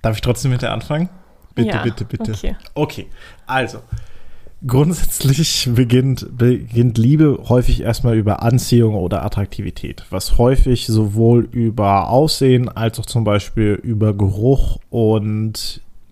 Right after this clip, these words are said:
Speaker 1: Stimme geschieht. Also jemandem zuhören und vielleicht auch jemanden riechen. Ihr habt vielleicht schon mal gehört, dass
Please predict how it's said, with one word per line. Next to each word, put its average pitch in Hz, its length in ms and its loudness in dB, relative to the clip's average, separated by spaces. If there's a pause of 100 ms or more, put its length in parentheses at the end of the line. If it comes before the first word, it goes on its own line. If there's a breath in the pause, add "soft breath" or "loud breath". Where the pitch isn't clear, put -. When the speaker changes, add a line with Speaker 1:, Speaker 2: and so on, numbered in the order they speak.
(260)
Speaker 1:
Stimme 117 440 0
geschieht. - 480 -10 (160)
Also 104 260 -6
jemandem 101 320 -4
zuhören 123 640 0 (1120 soft breath)
und 101 800 0
vielleicht 101 320 0
auch 98 40 2
jemanden 98 320 2
riechen. 110 540 0
Ihr 90 160 -4
habt - 160 -10
vielleicht 98 260 -6
schon 101 80 -8
mal 95 100 -4
gehört, 95 500 -4
dass - 340 -10